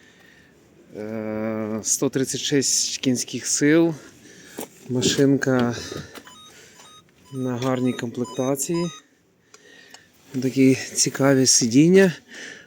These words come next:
Літом нічого не, не потіє, не приліпає,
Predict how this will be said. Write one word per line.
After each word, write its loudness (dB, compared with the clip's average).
Літом 8
нічого 4
не, 6
не 4
потіє, 4
не 6
приліпає, 4